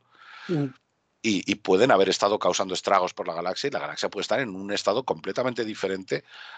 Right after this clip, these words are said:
Speaker 2: al que, al que nos dejaron en, en el final de la tercera temporada. Entonces, creo que al final es, es conveniente que la gente también sea consciente de esto y sea consciente de que el tiempo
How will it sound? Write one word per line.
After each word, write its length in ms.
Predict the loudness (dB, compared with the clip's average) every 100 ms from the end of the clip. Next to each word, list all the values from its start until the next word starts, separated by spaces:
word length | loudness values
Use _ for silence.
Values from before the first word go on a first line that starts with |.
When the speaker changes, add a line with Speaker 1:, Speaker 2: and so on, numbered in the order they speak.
| -4
Speaker 2:
al 240 | 2 2 2
que, 680 | -6 -4 -6 -10 -10 -12 -8
al 180 | -8 -6
que 540 | -8 -8 -10 -14 -16
nos 260 | -12 -8 -6
dejaron 540 | -2 2 4 4 0 _ -20 -20 _ _
en, 760 | -2 0 -2 -6 -8 -12 -14 -18 -16
en 240 | -16 -14
el 80 | -18
final 280 | -14 -2 2
de 80 | 2
la 80 | -2
tercera 300 | -8 -6 -6
temporada. 460 | -6 -4 0 0 -2 _ _ _ _ _ _ _ _ _
Entonces, 360 | -10 -8 -8 -10 _
creo 260 | -12 -12 -6
que 120 | -2
al 60 | -2
final 340 | -2 -4 -2
es, 220 | 0 -2 -4
es 200 | -6 -4
conveniente 760 | -6 -6 -6 -4 4 4 4 0 _ -20 -20 _ _ _ _ _ _ 0
que 160 | 2
la 100 | 4
gente 440 | 0 -2 0 0 0
también 460 | 2 2 2 -4
sea 240 | 0 2 2
consciente 640 | 0 0 -2 -4 -2 0
de 180 | 2 2
esto 280 | 0 -4 -12
y 100 | -6
sea 220 | -4 -4
consciente 640 | -4 -4 -4 -6 0 0
de 120 | 2
que 240 | 0 -4 -6
el 160 | -12
tiempo 540 | -12 -12 -4 2 2